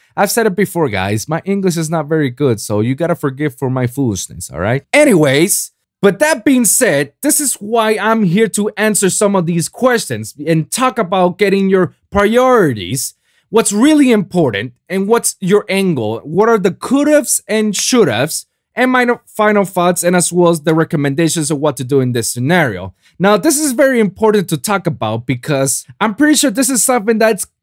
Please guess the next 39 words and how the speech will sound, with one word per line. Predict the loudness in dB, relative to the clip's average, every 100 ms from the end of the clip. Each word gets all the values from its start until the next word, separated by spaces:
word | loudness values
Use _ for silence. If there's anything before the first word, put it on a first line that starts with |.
| _ 0
came | 2 2
across | 0 0 0 2
your | 0
head | 0 -4 -2 -2 -4 -4
and | -2 2 2 2
you | 2 0 -2
thought | -2 0 0 0
that, | -2
you | 2 2
know, | 4 2
if | 2
I'm | 2 2 2 2
very, | 4 4 2 -2 _ _
if | -2
I | 0
administer | 2 2 2 2 0
my | 0 -2
time | -2 -2 0 0 2
more | 2 4 2 2
or | 2
less, | 2 4 4 2
I | -2 -4
got | -2 -2 -4 _ _
time | -2 0 0
to | -2
do | 0 0
this | 2 2 4 2 -2
and | -4
I | -4 -6
got | -6 -8 -8 -6
time | -4 -4
to | -6
do | -8 -8
that, | -4 0 2 0
which | -4 -2 -2 -2 -8 _
that | -8 0 2 4
is | 2 2 0
not | 2 2 2 0 -2
bad | -2 -2